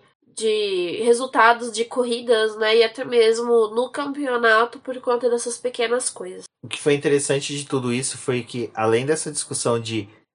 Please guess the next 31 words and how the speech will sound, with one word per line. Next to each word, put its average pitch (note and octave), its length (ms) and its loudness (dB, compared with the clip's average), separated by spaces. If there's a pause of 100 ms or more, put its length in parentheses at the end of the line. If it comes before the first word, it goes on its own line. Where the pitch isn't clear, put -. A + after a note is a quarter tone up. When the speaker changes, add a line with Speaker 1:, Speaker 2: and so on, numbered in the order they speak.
(100)
Speaker 2:
retirar A2+ 580 0
pontos, C3+ 480 -2
a A2 40 2
gente A2+ 180 -4
começa A#2+ 280 -2
a - 20 -4
ver B2 120 -2
muita C3+ 240 -4
pressão C3+ 360 -4
política A#2 540 -6
e, A#2 220 -4
e A#2 140 -2
essa A#2+ 220 -4
pressão B2 280 -6
política A#2 400 -8
começa B2 380 -6
a - 20 -6
interferir B2+ 360 -6
até B2 160 -6
mesmo B2+ 260 -8
no C3 60 -10
pensamento B2 500 -8
dos - 120 -12
pilotos. C3 600 -2 (340)
Teve C#3+ 200 4
o C#3+ 60 6
lance D3+ 320 2
dos C#3 240 -4
pilotos B2 300 -6
comentando, B2+ 760 0
né, B2 280 -4